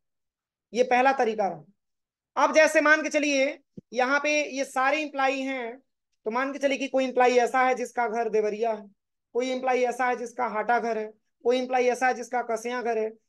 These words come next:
कोई employee ऐसा है जिसका रामकोला घर है। तो अलग अलग लिखने के बजाय आप एक list बना लीजिए और उसी list में से आप पूरे एम्प्लॉइयों का जो जिसका address जहां पे है उस address को आप select करके देते जाइए।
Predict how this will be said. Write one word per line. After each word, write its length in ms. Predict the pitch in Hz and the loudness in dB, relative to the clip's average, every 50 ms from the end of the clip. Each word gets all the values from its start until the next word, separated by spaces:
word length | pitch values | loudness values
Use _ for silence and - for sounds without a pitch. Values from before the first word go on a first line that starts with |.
| _ _ _ | _ _ _
कोई 120 | 233 247 254 | 2 2 2
employee 300 | 254 254 262 254 254 254 | 2 2 2 4 4 4
ऐसा 200 | 240 240 240 254 | 2 2 2 2
है 80 | 254 233 | 0 0
जिसका 280 | 240 233 - - 240 | -2 -6 -4 -2 -2
रामकोला 440 | 226 226 226 220 220 226 226 247 247 | 0 0 -2 -2 -2 0 2 2 2
घर 180 | 220 240 226 220 | 2 0 -2 -4
है। 100 | 220 214 - _ _ _ _ _ - | -6 -8 -12 _ _ _ _ _ -8
तो 60 | 240 | -6
अलग 300 | - - 240 262 311 320 | -4 -2 -2 0 0 0
अलग 200 | 311 302 302 285 | 0 0 0 -2
लिखने 300 | 269 262 - 254 277 311 | -4 -6 -6 -6 -8 -6
के 100 | 277 294 269 | -6 -4 -2
बजाय 420 | 254 240 226 220 226 240 277 320 - _ _ _ _ _ - | 0 0 0 0 0 -2 -4 -8 -12 _ _ _ _ _ -6
आप 180 | 233 226 247 | -4 -2 -2
एक 120 | 254 247 254 | -4 -4 -4
list 220 | 277 302 285 311 | -6 -6 -6 -4
बना 200 | 262 262 254 247 | -4 -2 -2 -2
लीजिए 440 | 233 226 196 214 220 226 247 294 - - _ _ _ _ | -2 -4 -4 -2 -2 -2 -2 -4 -8 -14 _ _ _ _
और 220 | - 233 247 247 247 | 0 0 2 2 0
उसी 220 | 240 - - 302 | -2 -4 -4 -4
list 220 | 269 285 269 - 277 | -2 -2 -4 -4 -4
में 140 | 262 262 247 | -4 -4 -2
से 220 | 247 247 247 254 277 330 - - _ _ _ _ _ | 0 2 2 2 2 -2 -6 -12 _ _ _ _ _
आप 140 | 226 226 233 | 0 0 0
पूरे 260 | - 240 247 262 277 | 0 0 0 2 2
एम्प्लॉइयों 400 | 277 254 - 254 247 247 262 269 | 0 2 2 4 4 4 2 2
का 120 | 262 262 240 | 2 2 2
जो 180 | 196 254 277 233 | 2 0 -2 -2
जिसका 300 | 247 247 247 - 254 254 | -2 -6 -4 0 2 2
address 240 | 247 208 254 262 247 | 4 4 2 0 0
जहां 240 | 202 233 226 240 240 | 0 -2 -2 -2 -2
पे 120 | 240 240 240 | -2 -2 -2
है 80 | 240 | -2
उस 140 | 233 226 - | -2 -4 -4
address 300 | 233 220 220 233 226 220 - | -6 -4 -4 -6 -6 -6 -4
को 80 | 233 | -2
आप 120 | 220 214 208 | -2 -2 -2
select 240 | - 214 214 196 202 | -4 -6 -6 -6 -6
करके 220 | 202 196 190 208 | -8 -6 -6 -4
देते 240 | 175 180 170 - 170 | -4 -4 -6 -6 -10
जाइए। 260 | 160 160 151 147 147 | -12 -12 -14 -16 -18